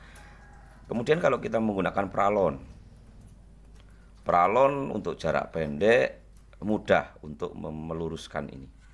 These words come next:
Untuk jarak pendek mudah sekali untuk, ya, s-, agak mudah lah, tapi lebih mudah besinya karena besi enam meter,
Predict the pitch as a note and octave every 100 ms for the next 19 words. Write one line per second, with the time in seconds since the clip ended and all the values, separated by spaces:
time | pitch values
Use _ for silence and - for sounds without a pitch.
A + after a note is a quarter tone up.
0 | - - - - C#2 C#2 - - - -
1 | C2+ - - - - - - - - -
2 | - - - - - - - - - C2+
3 | D2 C#2+ - C#2 F2 E2 C#2 C#2+ - -
4 | - - - - C#2+ C2+ A#1+ A1+ - -
5 | - - - E2 F#2+ D2+ B1 - - -
6 | - D#2+ F#2+ D2+ C#2 - C#2+ - - F2
7 | D2+ - C#2 F2 - - C#2 C2+ B1+ B1
8 | B1+ G#2+